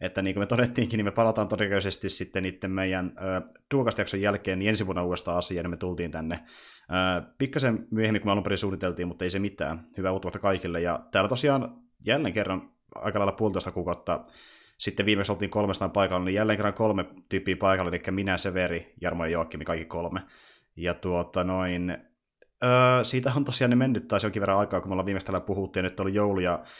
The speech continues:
uusi vuosikin välissä, niin tota, tuliko teidän tehtyä mitään erikoista, erikoista silloin, kun oli juhlapyhiä? Vai olitte sitten vaan kotona, <laughs> kotona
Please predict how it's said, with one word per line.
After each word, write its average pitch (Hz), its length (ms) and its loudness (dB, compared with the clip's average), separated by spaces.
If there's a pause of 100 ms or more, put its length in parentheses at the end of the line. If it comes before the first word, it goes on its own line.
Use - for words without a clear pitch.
(180)
uusi 101 220 0
vuosikin 87 340 -2
välissä, 87 440 0 (260)
niin 92 300 0
tota, 95 520 2 (440)
tuliko 113 240 -10
teidän 107 140 -4
tehtyä 95 360 -4
mitään - 460 -10 (200)
erikoista, 95 720 -2
erikoista 104 340 0
silloin, 92 280 -4
kun 90 140 -4
oli 87 220 -4 (380)
juhlapyhiä? 95 540 -4 (720)
Vai 95 80 2
olitte 92 180 -2
sitten 90 160 -6
vaan 92 120 0
kotona, - 320 -6 (400)
<laughs> - 320 -2
kotona 117 460 4